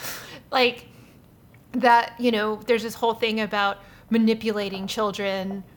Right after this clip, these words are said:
by indoctrinating them with diversity or,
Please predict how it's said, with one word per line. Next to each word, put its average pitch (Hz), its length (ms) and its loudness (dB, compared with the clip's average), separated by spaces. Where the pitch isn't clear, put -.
by 196 300 2
indoctrinating 185 880 -4
them 185 200 -6
with 185 280 -8
diversity 180 1000 -4
or, 185 200 -2